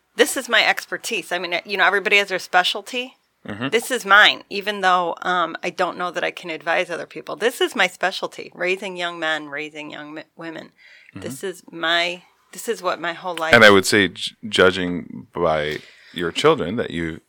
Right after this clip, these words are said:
Speaker 2: that you are an expert, and, uh,
Speaker 1: <laughs>
Speaker 2: I would highly recommend,
Speaker 1: Thank
Speaker 2: uh,
Speaker 1: you.
Speaker 2: I at least recommend your example, if not your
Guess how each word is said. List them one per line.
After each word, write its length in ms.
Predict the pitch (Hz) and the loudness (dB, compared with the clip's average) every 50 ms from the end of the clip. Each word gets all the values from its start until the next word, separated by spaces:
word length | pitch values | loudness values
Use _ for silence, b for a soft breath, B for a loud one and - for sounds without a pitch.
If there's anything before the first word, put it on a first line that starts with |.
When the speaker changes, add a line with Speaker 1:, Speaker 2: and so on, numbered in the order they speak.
| _ _ | _ _
Speaker 2:
that 280 | - - - 85 71 | -12 -6 -4 -4 -4
you 200 | - 85 85 80 | -4 -6 -4 0
are 200 | 87 101 113 95 | 2 2 2 2
an 180 | 82 - - - - - | 0 -4 -8 -10 -10 -10
expert, 400 | 85 - - - - 98 95 - | -10 -10 -8 -6 -6 -6 -6 -6
and, 400 | - - 87 82 82 85 82 82 | -10 -10 -10 -10 -10 -12 -8 0
uh, 460 | - - - - - 240 247 220 233 262 247 | 2 2 2 2 2 0 -2 -2 -2 -2 -4
Speaker 1:
<laughs> 100 | 226 - | -4 -2
Speaker 2:
I 100 | 87 85 | -2 0
would 140 | 82 82 80 | 0 0 0
highly 260 | 80 87 82 82 82 | 0 0 0 0 2
recommend, 640 | 82 82 85 - - 85 82 82 82 80 - - - - _ b b b b b b b b b B B B B B B B B _ _ _ _ _ 330 403 440 403 403 381 302 - - | 2 0 0 0 -4 -6 -4 -6 -6 -6 -8 -10 -12 -18 _ b b b b b b b b b B B B B B B B B _ _ _ _ _ -2 0 2 2 0 0 -2 -4 -2
Speaker 1:
Thank 400 | - - 220 214 214 220 - - | 4 6 8 8 8 6 4 4
Speaker 2:
uh, 40 | 180 | 4
Speaker 1:
you. 60 | 165 | 8
Speaker 2:
I 200 | - 101 98 - - - | 8 10 8 8 8 6
at 140 | 92 92 90 | 4 4 4
least 540 | 87 92 104 98 - - - - - - - - | 0 0 0 2 2 0 -2 -4 -6 -8 -6 2
recommend 440 | 98 101 95 - 98 92 92 92 90 | 4 4 4 4 2 0 2 2 4
your 140 | 90 87 82 | 4 2 2
example, 580 | 80 85 92 87 87 87 80 78 78 82 78 - - - - | 2 4 4 4 4 4 2 0 0 -2 -4 -10 -16 -20 -18
if 180 | - - - - | -18 -16 -10 -8
not 220 | 90 80 78 - | -6 -6 -6 -6
your 320 | 65 82 80 76 76 76 | -6 -6 -6 -6 -8 -10